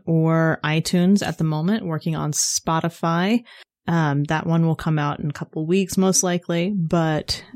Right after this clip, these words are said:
be sure to hit the subscribe button for that one because it's gonna be a weekly release of just lore from the game as within the book. So it's gonna be different readers. Sometimes there might be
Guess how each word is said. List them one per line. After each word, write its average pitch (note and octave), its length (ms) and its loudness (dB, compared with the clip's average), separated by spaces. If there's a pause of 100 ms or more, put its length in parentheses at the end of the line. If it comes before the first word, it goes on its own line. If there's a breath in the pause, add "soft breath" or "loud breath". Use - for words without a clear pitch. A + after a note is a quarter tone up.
(460)
be G3+ 160 2
sure G3+ 200 2
to F#3+ 80 2
hit F3+ 480 0
the F3+ 80 -2
subscribe D#3 460 -2
button D#3+ 260 0
for D#3 160 -2
that D3 200 -2
one D3+ 240 0
because D3 400 -2
it's D3+ 100 -4
gonna D#3+ 180 0
be D3+ 140 0
a D3 80 2
weekly F#3 500 2
release D#3 440 2
of D3+ 360 -2 (480 loud breath)
just E3+ 380 0
lore D#3 300 2
from D3+ 160 0
the D3+ 160 0
game A3+ 440 4 (540 loud breath)
as - 300 -4 (180)
within D#3+ 360 0
the D3+ 80 0
book. F3+ 340 0
So E3+ 140 0
it's D3+ 120 -2
gonna E3 120 2
be D3+ 140 2
different E3 340 -2
readers. A#3 500 4
Sometimes G3 680 2
there F#3+ 220 4
might E3+ 380 4
be F3 480 2